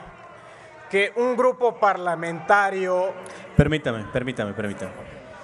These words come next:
Speaker 2: Se pide, por favor, orden en la asamblea. Por favor. Por favor, diputadas y diputados que se encuentran en el área del pasillo central, permitan que vuelva el orden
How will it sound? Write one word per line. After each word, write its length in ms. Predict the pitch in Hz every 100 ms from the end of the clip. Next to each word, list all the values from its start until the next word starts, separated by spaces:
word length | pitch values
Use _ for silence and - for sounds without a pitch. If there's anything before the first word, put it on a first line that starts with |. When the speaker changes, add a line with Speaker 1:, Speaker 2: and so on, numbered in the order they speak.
| - - - - - -
Speaker 2:
Se 200 | - 160
pide, 280 | 170 175 175
por 160 | 170
favor, 320 | 156 156 160 170
orden 560 | 160 170 151 151 151 160
en 180 | 139 143
la 80 | 139
asamblea. 1000 | 151 143 143 143 127 - - - - -
Por 160 | 135 131
favor. 400 | 147 135 127 - - - - - - - - - - - - - - - - _ - - -
Por 160 | 139
favor, 360 | 139 156 185 208
diputadas 680 | 190 175 170 175 175 175 170
y 60 |
diputados 680 | 151 151 151 156 147 143 135
que 120 | -
se 100 | 156
encuentran 500 | 127 131 139 131 127
en 140 | 117 117
el 100 | 120
área 220 | 123 123
del 140 | 117
pasillo 340 | 113 110 120 120
central, 540 | 127 123 135 139 147 - - - - - - - -
permitan 640 | 131 139 147 147 135 131
que 100 | -
vuelva 260 | 123 127 123
el 100 | 123
orden 460 | 123 120 110 101